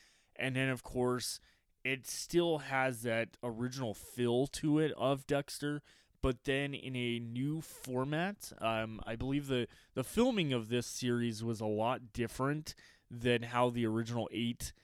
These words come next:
seasons were, and this kinda more feels like a movie, um, pers-, instead of, like, an actual T V show, but delivers everything that I asked for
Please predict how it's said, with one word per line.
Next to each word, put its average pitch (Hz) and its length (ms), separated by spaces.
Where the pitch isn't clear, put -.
seasons 143 640
were, 147 280
and 117 160
this 123 200
kinda 185 320
more 131 280
feels 120 420
like 110 180
a 101 100
movie, 123 760
um, 104 720
pers-, - 400
instead 131 480
of, 113 140
like, 113 180
an 107 80
actual 107 320
T 113 180
V 113 120
show, 113 340
but 104 280
delivers 143 640
everything 127 920
that 110 220
I 104 140
asked 123 400
for 135 460